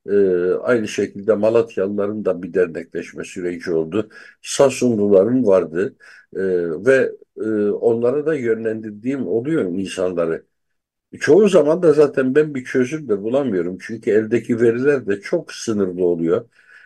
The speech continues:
Ee, bilgiler, veriler çok sınırlı oluyor. Ee, bir duyum üzerine. O güne kadar çünkü ev içinde hiç konuşulmamış, hiçbir şey yapılmamış.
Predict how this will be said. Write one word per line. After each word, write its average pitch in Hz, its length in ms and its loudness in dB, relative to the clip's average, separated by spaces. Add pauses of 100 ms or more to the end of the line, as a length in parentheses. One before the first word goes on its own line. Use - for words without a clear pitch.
(160)
Ee, 90 520 2
bilgiler, 107 800 0
veriler 104 640 0
çok 147 260 -2
sınırlı 85 540 -8
oluyor. 90 460 0 (500)
Ee, 92 420 -2
bir 143 180 0
duyum 131 420 4
üzerine. 85 600 -2 (440)
O 143 220 4
güne 160 240 4
kadar 147 340 4
çünkü 139 300 -6
ev 143 280 2
içinde 139 400 -4
hiç 165 280 -8
konuşulmamış, 139 960 -2
hiçbir - 260 -14
şey 120 220 -4
yapılmamış. 127 840 -2